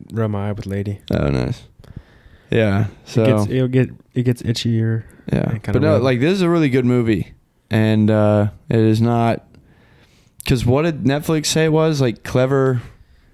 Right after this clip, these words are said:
Speaker 1: Clever sci-fi?
Speaker 2: Clever
Speaker 1: That's just,
Speaker 2: sci-fi?
Speaker 1: that's just what it was descri-, described as on I M D B or something like that.
Speaker 2: Yeah, fuck that. This is, like, a very well thought out movie. Like, the plot's really good.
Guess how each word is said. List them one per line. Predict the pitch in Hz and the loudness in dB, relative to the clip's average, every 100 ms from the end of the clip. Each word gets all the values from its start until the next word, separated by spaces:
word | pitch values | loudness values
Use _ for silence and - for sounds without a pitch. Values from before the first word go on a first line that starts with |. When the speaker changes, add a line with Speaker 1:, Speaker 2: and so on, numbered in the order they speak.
| - _ _ _ - | -20 _ _ _ -2
Speaker 1:
Clever | 139 139 | 2 2
sci-fi? | 131 135 135 143 143 143 | 2 0 2 2 2 2
Speaker 2:
Clever | - 131 131 | 0 0 2
Speaker 1:
That's | 143 165 | 2 4
just, | 123 | 4
Speaker 2:
sci-fi? | 131 | 4
Speaker 1:
that's | 143 143 | 4 2
just | 135 | 2
what | 127 | 2
it | 113 | 2
was | 107 | 0
descri-, | 107 - - 113 | -2 -6 -6 -4
described | 110 120 110 107 | -2 0 0 0
as | 107 104 | -2 -2
on | 104 - | -4 -4
I | 113 | -2
M | 110 | 0
D | 104 | 0
B | 101 104 | 0 0
or | |
something | 104 104 107 | 0 0 0
like | 107 | 0
that. | - | 2
Speaker 2:
Yeah, | - 101 | 2 2
fuck | - 135 127 | -2 -4 -2
that. | 120 110 | 0 2
This | 90 127 151 | 2 2 2
is, | 123 | 2
like, | 113 104 - | 2 0 -4
a | - | -2
very | 110 113 120 110 | 0 2 2 2
well | 107 113 113 | 2 2 2
thought | - 113 113 | 0 0 2
out | 113 110 | 2 2
movie. | 110 113 113 120 117 117 113 - - | 2 2 2 4 4 2 -2 -8 -14
Like, | - 104 | -8 -6
the | - | -4
plot's | 98 110 113 110 | -2 0 0 0
really | 117 110 104 | 0 0 2
good. | 110 110 110 107 | 2 2 2 0